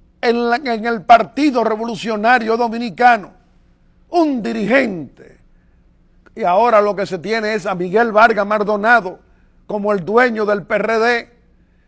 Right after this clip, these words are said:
que oriente, que lleve el trabajo unitario para ganar, para mantener, para reiterar el liderazgo que ha tenido el P R D, por ejemplo,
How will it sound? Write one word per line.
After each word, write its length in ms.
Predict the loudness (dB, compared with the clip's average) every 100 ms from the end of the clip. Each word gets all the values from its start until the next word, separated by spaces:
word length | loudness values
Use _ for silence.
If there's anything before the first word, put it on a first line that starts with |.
| _ _ _ _
que 140 | -4
oriente, 1120 | -4 -2 -4 -4 -6 -10 -6 -2 -2 -2 -10 _ -6
que 160 | -6
lleve 760 | -4 -4 -2 -2 -4 -4 -8 -14 _ _ -8
el 220 | -8 -4
trabajo 300 | -2 -2 -2
unitario 880 | -4 -6 -2 0 0 -2 -4 -6 -10 _ _ _ _ _ _ _
para 240 | -2 0
ganar, 600 | -2 -2 0 0 -2 -8 _ _ _ _ _
para 180 | -4 -2
mantener, 800 | -2 -4 -4 -4 -2 -4 -4 -8 _ _ _
para 220 | 2 2
reiterar 840 | 2 -2 0 0 2 2 2 -4 -14 _ _ _ _ _ _ _
el 180 | -2 -2
liderazgo 680 | 0 0 2 2 -2 -6 -2
que 60 |
ha 100 | -4
tenido 560 | -4 -8 -6 -2 -4 -4 _ _
el 240 | -6 -6 -2
P 100 | -4
R 240 | -2 -4
D, 160 | -4 -6
por 260 | -6 -6
ejemplo, 540 | -6 -8 -10 -10 -10